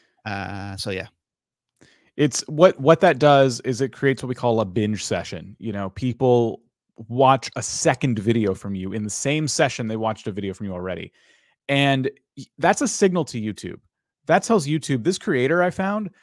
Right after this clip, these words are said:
Speaker 2: I wanna watch multiple videos of theirs at the same time," which means the next time they come onto YouTube, if you've uploaded a video, it's in their face. And if you haven't uploaded a video, something from your back catalog is in their face because they're like, "Oh,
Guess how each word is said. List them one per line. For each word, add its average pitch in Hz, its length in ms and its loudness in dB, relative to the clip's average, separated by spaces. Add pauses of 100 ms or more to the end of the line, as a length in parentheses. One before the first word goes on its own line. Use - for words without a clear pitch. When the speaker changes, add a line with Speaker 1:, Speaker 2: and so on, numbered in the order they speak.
(480)
Speaker 2:
I 170 320 6
wanna 170 180 2
watch 156 280 2
multiple 143 500 0
videos 127 320 -2
of 107 100 -10
theirs 113 400 -2
at 117 120 -12
the 117 60 -14
same 110 280 -8
time," 101 260 -10
which 107 160 -12
means 139 280 -8
the 131 100 -8
next 135 300 -8
time 208 180 -4
they 180 80 -4
come 170 160 -6
onto 147 160 -4
YouTube, 139 380 -6
if 107 100 -10
you've 131 120 -8
uploaded 151 340 -2
a - 20 -4
video, 147 440 0 (420)
it's 127 160 -2
in 170 80 4
their 143 140 0
face. 110 420 -2
And 135 80 -6
if 123 80 -8
you 113 80 -8
haven't - 280 -2
uploaded 170 280 -4
a - 20 -6
video, 175 240 0
something 156 280 -6
from 160 120 -8
your 180 100 -2
back 143 240 2
catalog 110 400 0
is 120 180 -8
in 123 80 -4
their 104 140 -6
face 87 300 -8
because 110 300 -12
they're 113 120 -6
like, 104 220 -6
"Oh, 123 280 0